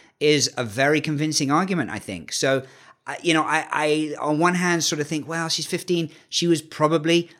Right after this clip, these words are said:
most likely told to take this. She had no choice." But if you kick Russia out of the games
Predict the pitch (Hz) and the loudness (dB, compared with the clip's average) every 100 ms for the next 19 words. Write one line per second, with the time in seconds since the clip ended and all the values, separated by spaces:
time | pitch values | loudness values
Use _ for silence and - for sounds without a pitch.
0 | _ 139 147 156 151 - 139 143 165 151 | _ -4 2 4 4 2 2 0 -2 -4
1 | 139 131 120 131 127 143 - - 117 117 | -2 -2 -2 -4 -2 -2 -2 -2 -4 -4
2 | 117 110 98 117 117 180 - - _ _ | -4 -4 -4 -2 -2 -2 -4 -6 _ _
3 | 160 165 196 190 247 185 175 175 156 135 | -2 0 0 -2 -2 0 0 2 0 0
4 | 117 190 175 127 120 | -2 -2 0 -2 -4